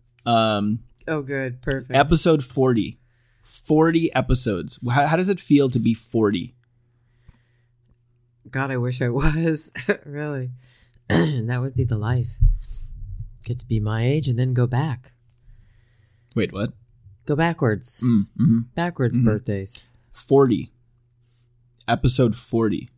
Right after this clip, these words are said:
Speaker 2: Okay.
Speaker 1: What does it feel like to be forty?
Speaker 2: <laughs> I don't know. You tell me.
Speaker 1: I'm not there yet.
Speaker 2: All right.
Speaker 1: Um, yeah, I mean, it's kind of, kind of neat. Forty? Forty episodes?
Speaker 2: I guess,
Speaker 1: Did you
Speaker 2: yeah.
Speaker 1: think that, I mean, look, when we started this thing, 'cause we're, I mean,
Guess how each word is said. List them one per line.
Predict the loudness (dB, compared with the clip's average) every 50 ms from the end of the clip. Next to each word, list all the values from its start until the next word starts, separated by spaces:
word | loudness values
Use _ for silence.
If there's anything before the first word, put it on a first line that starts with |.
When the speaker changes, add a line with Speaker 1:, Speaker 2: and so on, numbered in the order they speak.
| _ _ _ _ _ _ -6
Speaker 2:
Okay. | -4 -4 -2 0 0 0 0 -2 -2 -2
Speaker 1:
What | 0 0
does | 0 0
it | -2 0
feel | 0 0 2
like | 0 0
to | -2
be | -2 -4
forty? | -4 -4 -4 -4 -2 -2 -2 -4 -6 -10 _ _ _ _ _ _ _ _ _ -12
Speaker 2:
<laughs> | -10 0 4
I | 4 4 4 4 0 -2 0 2 0 0 0 0 -6 -12 -12 -12 _ _ _ _ -20 -20 -20 -10 -6 -4
don't | -4 -4 -2
know. | -2 -2
You | -2 -2 -4 -4
tell | -2 -2 -2 -2
me. | -2 -4 -6 -6 -8 -8 -12 -14 -18 _ _ _ _ _ -6
Speaker 1:
I'm | -4 -4
not | -4 -4 -6
there | -6 -6
yet. | -6 -8 -8 -10 -12 -14 -16 -16 -16 -20 _ _ -12 -8
Speaker 2:
All | -8
right. | -8 -6 -2 0
Speaker 1:
Um, | 2 4 4 4 4 4 2 2 0 -2 -2 -6 _ _ _ _ _ _ _ _ _ _ -4
yeah, | -2 -2 0 0
I |
mean, | 0 -2 -2
it's | -2 -6 -8
kind | -8 -8 -6 -4
of, | -4 -6 -6 -10 -16 -20 _ _ _ _ _
kind | -14 -6 -4
of | -2 0
neat. | 0 -2 -2 -4 -8 -12 _ _ _
Forty? | -8 -6 -4 -4 -4 -6 -8 -12 _ _ _
Forty | _ -6 -4 -2 -4
episodes? | -4 -4 -6 -8 -8 -10 -12 -14 -18 -20 _ _ _ _ _ _ _ _ -12 -10
Speaker 2:
I | -8 -8
guess, | -6 -6 -4 -4 -4 -4 0 2
Speaker 1:
Did | 6 6
you | 6
Speaker 2:
yeah. | 6 6
Speaker 1:
think | 4 4 4
that, | 4 2
I | 2
mean, | 2 0 2 4
look, | 4 4 4
when | 2 0 2
we | 2 2
started | 2 2 2 0 0
this | 0 0 0 0
thing, | -2 -4 -6 -8 -8 -4
'cause | -2 -2 2
we're, | 4 6 6 6 4 2 -4 -8
I | -4 -2
mean, | 0 2 2 0 -2 -4